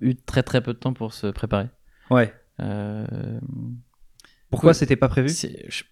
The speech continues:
Speaker 1: je peux revenir un tout petit peu en arrière.
Speaker 2: Ouais, vas-y, vas-y,
Speaker 1: <laughs>
Speaker 2: vas-y, vas-y.
Speaker 1: En fait, pendant que je cherche mes sponsors,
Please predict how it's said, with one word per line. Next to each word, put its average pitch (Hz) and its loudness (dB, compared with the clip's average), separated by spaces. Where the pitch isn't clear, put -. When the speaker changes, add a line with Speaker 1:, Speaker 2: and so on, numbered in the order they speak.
Speaker 1:
je - -10
peux - -4
revenir 156 2
un 123 0
tout 165 -4
petit 151 -4
peu 156 2
en 135 2
arrière. 120 4
Speaker 2:
Ouais, 143 12
vas-y, 131 8
vas-y, 127 10
Speaker 1:
<laughs> - 6
Speaker 2:
vas-y, 117 6
vas-y. 131 4
Speaker 1:
En 127 6
fait, 143 4
pendant 135 8
que 131 4
je - -2
cherche 131 0
mes 135 2
sponsors, 135 -4